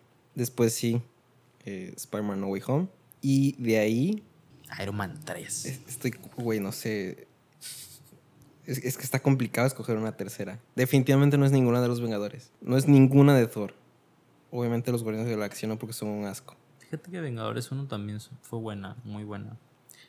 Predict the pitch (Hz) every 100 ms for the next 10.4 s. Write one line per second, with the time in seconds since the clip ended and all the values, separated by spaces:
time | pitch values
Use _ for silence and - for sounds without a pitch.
0 | _ 127 131 127 123 127 143 165 180 -
1 | - _ _ 139 131 120 131 127 127 151
2 | 196 117 113 131 135 135 95 107 127 107
3 | 104 - 104 101 104 98 - - - _
4 | _ _ _ _ 131 151 - 190 185 135
5 | 117 - 139 156 175 - - 104 104 120
6 | 120 131 98 98 110 110 117 143 - -
7 | _ 110 110 107 - - - 127 135 147
8 | 143 135 117 113 113 107 - - - -
9 | - - _ _ 127 123 120 117 - 117
10 | 113 101 -